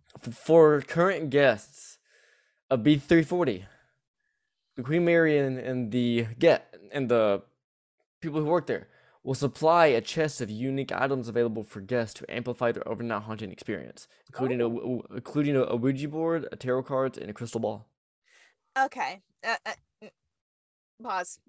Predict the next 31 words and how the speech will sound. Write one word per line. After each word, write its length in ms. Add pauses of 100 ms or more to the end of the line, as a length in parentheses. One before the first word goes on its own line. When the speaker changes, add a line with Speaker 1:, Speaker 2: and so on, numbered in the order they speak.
Speaker 1:
<laughs> 200
Speaker 2:
Sorry, 760
I 100
know 160
we 120
just 180
went 140
on 120
a 80
tangent, 440
but 120
a 40
crystal 540
ball? 300 (640)
Speaker 1:
That's 160
what 80
it 120
said 200
on 80
Speaker 2:
Okay, 120
Speaker 1:
this. 120
Speaker 2:
I 140
know 180 (180)
that's 240
a 40
form 240
of 160
divination. 640 (140)
I 180
know 240
it 120